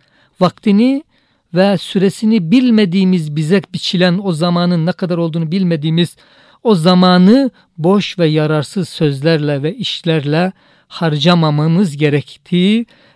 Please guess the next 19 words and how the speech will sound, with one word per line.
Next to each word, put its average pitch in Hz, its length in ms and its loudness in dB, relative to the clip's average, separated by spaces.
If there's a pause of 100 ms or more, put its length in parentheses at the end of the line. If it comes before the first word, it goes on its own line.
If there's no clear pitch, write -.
ve 156 140 0
bunu 180 240 0
da 170 120 -2
bir 160 160 -2
başkasına 170 460 -6
anlatmamız 156 520 -6
gerektiğini 156 640 -2 (680)
önce 190 360 4
biz 156 180 -2
bilincinde 156 440 0
olmalı 160 400 0
ve 175 80 -4
insanların 151 580 -4
bilincinde 147 540 -4 (300)
farkında 160 680 -4 (100)
olunmasını 151 640 -4
sağlamamız 139 680 -6 (220)
gerekli. 135 420 -6 (1080)
Ve 247 160 0